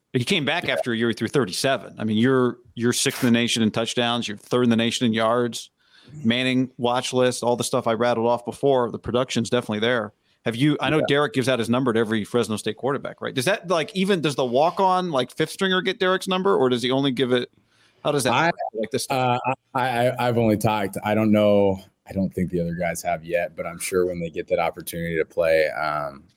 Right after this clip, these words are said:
Speaker 2: Derek will definitely reach out to him. And honestly, it's definitely something I probably need to reach out to Derek about, 'cause I'm sure he'll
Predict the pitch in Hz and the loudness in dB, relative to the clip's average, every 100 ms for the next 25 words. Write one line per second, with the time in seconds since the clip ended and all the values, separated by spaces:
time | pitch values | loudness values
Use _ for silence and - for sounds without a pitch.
0 | _ 90 92 87 78 82 80 - 80 82 | _ -4 0 2 2 2 2 2 2 2
1 | - 76 78 80 78 76 - - - - | 2 0 0 -2 -4 -4 -10 -20 -20 -4
2 | 104 117 127 120 104 101 107 104 98 98 | 0 0 2 2 2 2 2 2 2 2
3 | 98 92 85 95 92 92 85 90 - 90 | 2 2 2 2 4 4 2 0 0 -2
4 | 73 82 92 90 76 76 80 78 78 90 | 0 2 2 2 0 0 -2 -10 -6 -2
5 | 82 78 | 0 -2